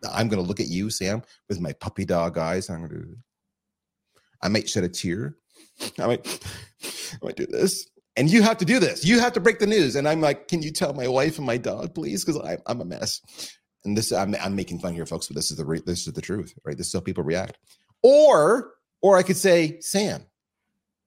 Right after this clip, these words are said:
there's the budget, there's the program spend, all right? So now you don't have to let me go.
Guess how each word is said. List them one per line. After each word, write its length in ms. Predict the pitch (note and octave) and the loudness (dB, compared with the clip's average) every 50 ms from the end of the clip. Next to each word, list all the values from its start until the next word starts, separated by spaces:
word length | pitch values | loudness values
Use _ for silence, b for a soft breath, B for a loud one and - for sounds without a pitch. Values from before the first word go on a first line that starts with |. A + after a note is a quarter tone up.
| _ _ _ _ _ _ | _ _ _ _ _ _
there's 240 | - G2+ G2+ G2+ - | -2 0 0 0 -2
the 160 | - F2+ - _ - | -6 -8 -8 _ 2
budget, 340 | A#2+ B2+ D#3+ D3+ - D#2+ - | 2 2 2 2 -2 -8 -8
there's 140 | - - - | -10 -12 -12
the 60 | - | -12
program 600 | - - - B2+ D#3 F#3 F#3 A#2+ F2+ D#2+ C#2+ C#2 | -10 -4 -2 0 0 0 0 0 0 -2 -4 -8
spend, 320 | - - - - G1+ G1+ - _ _ _ _ _ _ | -10 -12 -12 -14 -16 -16 -18 _ _ _ _ _ _
all 80 | - D2+ | -8 -6
right? 240 | D#2+ F#2 G#2 A2 A#2 | -4 -2 -2 -2 -2
So 120 | - A2 | 0 4
now 80 | A2 D3 | 6 6
you 80 | F3+ | 6
don't 60 | G#3 A3 | 6 6
have 140 | - G3 | 4 4
to 40 | F#3+ | 4
let 140 | G3+ F3+ E3 | 4 4 4
me 120 | F3+ G#3 | 2 2
go. 520 | G3 D#3+ C#3 A2 G2 F#2 F#2 F2+ F2 - | 2 2 2 2 2 0 0 -2 -6 -8